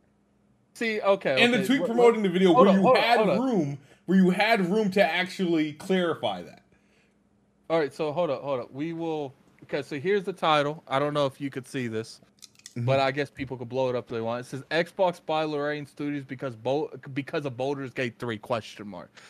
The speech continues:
Speaker 1: It's saying, it's, it's, it's phrasing as a question. Should they buy them because of the success of Baldur's Gate three? I don't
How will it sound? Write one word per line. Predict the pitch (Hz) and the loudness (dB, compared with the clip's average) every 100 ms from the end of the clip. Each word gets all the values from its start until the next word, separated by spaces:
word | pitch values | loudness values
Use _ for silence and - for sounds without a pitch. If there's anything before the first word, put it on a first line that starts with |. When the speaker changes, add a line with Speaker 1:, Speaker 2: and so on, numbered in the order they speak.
| - - | -6 -2
Speaker 1:
It's | 147 | -2
saying, | - 196 180 | 4 6 6
it's, | 147 - 160 | 0 -6 -8
it's, | 151 147 139 - - | -4 -2 -2 -4 -2
it's | 143 - | 0 2
phrasing | 175 185 185 | 6 6 6
as | 170 147 | 2 0
a | |
question. | - 170 139 120 104 | 2 2 2 -6 -12
Should | - 226 226 | -4 -2 4
they | 233 | 4
buy | 170 175 180 | 6 4 4
them | 175 175 | 2 -2
because | 151 160 151 | -6 -6 -8
of | 143 | -8
the | 131 | -12
success | - 127 - 147 135 139 | -14 -16 -6 -4 -4 -6
of | 117 | -6
Baldur's | 131 120 110 | -6 -4 -4
Gate | 117 113 - | -6 -6 -12
three? | 113 - - _ _ _ _ _ _ _ | -16 -16 -20 _ _ _ _ _ _ _
I | 185 262 | 8 10
don't | 330 294 | 10 6